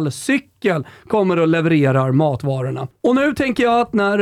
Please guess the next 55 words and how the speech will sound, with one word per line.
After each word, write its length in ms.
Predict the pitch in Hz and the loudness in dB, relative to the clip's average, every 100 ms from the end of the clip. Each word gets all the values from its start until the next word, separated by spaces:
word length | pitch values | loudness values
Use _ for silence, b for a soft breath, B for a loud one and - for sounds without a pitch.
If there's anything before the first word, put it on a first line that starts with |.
| 202 | 2
eh, 60 | 196 | 0
sommaren 360 | 220 196 190 | 0 0 2
lider 200 | 196 185 | 2 2
mot 160 | 190 185 | 0 0
sitt 140 | 196 | -4
slut 400 | - 180 170 190 | -4 0 0 2
och 60 | 185 | 0
man 100 | 170 | -2
ska 160 | 160 185 | -2 -2
tillbaka 420 | 175 175 175 190 | 0 0 -2 -2
till 140 | 185 | 0
att 80 | 185 | -2
stressa 460 | - 190 165 - 175 | -2 -2 -2 0 0
och 180 | 175 175 | 2 2
alla 240 | 170 170 170 | 2 2 2
rutiner 720 | 175 - 185 185 185 175 175 170 | 0 0 0 2 2 2 2 2
och 400 | 175 170 165 175 | 2 2 2 0
allt 200 | 180 175 | -2 0
vad 100 | 180 | 2
det 120 | 170 | 4
är. 80 | 180 | 4
Jag 120 | 175 | 2
har 100 | 175 | 2
ju 60 | 180 | 0
tre 360 | - 180 185 | 0 0 2
barn 380 | 175 170 175 190 | 0 0 0 0
så 120 | 180 160 | -2 -4
att, 200 | - 165 | -4 -4
eh, 60 | 156 | -2
det 220 | 151 151 | 0 0
är 60 | 160 | 2
mycket 600 | 165 214 233 _ - 214 | 4 4 0 _ -4 -2
att 200 | 190 - | -2 -4
tänka 360 | 214 202 185 185 | -2 0 0 -2
på. 120 | 202 | -2
Det 80 | 180 | -2
ska 140 | 185 | -4
skjutsas, 580 | - 262 - - 214 - B B | -2 -2 -2 -2 -4 -4 B B
hämtas 560 | 214 196 180 202 196 | -2 -2 -2 -2 -4
och 160 | - 190 | -2 0
lämnas. 560 | 190 185 165 175 190 - B B B B B - | 2 2 2 0 -2 -10 B B B B B -8
Jag 80 | |
hatar 720 | 143 208 220 151 - 208 131 117 | -4 0 0 -2 -4 -2 -2 -2
att 100 | 170 | 0
gå 120 | 170 | 2
in 140 | 156 143 | 2 2
där 140 | 143 | 0
klockan 260 | 135 156 139 | 0 -2 0
sjutton 440 | 180 160 - 143 | 0 -2 -2 -2
trettio 360 | 151 139 - 139 | 0 -2 -2 0
i 80 | 139 | 2
matvarubutikerna 880 | 151 139 147 139 135 143 131 143 131 | 2 0 -2 -2 0 -2 -2 -2 -2
och 180 | 127 | -2
trängas 840 | - 226 262 240 190 208 226 165 190 | -2 -2 0 2 2 2 2 0 0
med 260 | 170 156 | 2 2